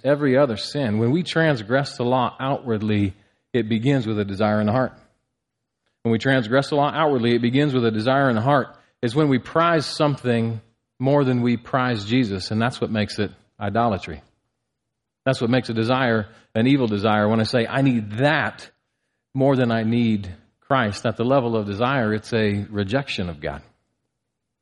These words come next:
That's what makes it wicked. Last week, we explored how pervasive and practical this is for us as we considered that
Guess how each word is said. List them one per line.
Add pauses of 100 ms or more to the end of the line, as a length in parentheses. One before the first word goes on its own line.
That's
what
makes
it (500)
wicked. (920)
Last
week,
we
explored
how
pervasive
and
practical
this
is
for
us
as
we
considered
that